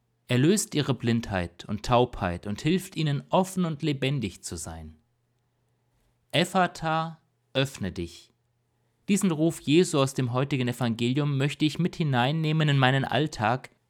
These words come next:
gerade in den Wochen nach dem Sommerurlaub, in diesen Tagen, in denen der Alltag wieder Fahrt aufnimmt und die Urlaubserholung oft viel zu schnell wieder vergeht.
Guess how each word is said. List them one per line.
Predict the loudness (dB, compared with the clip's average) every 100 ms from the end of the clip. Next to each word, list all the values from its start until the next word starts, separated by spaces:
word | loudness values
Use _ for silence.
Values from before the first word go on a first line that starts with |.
| _ -2
gerade | 4 6 6 4
in | 2
den | 2 2 2
Wochen | 2 0 0
nach | 0 0
dem | -2 0
Sommerurlaub, | 0 2 2 0 0 0 -4 -12 _ _
in | -6 0
diesen | 0 2 0
Tagen, | 2 4 4 2 -6 -6 _ _ -2
in | 2
denen | 4 4
der | 4 4
Alltag | 4 2 2 0 0
wieder | 0 0
Fahrt | 2 6 6 6 -2
aufnimmt | -4 -4 -4 -4 -6 -10 _ _ _ -4
und | -4 0
die | 0
Urlaubserholung | 4 6 6 4 0 -2 -2 2 2 2 0
oft | 0 0 -4
viel | -4 -2 -2
zu | -4
schnell | -4 -2 -2 -2
wieder | -2 -2
vergeht. | -2 -4 -2 -4 -4 -12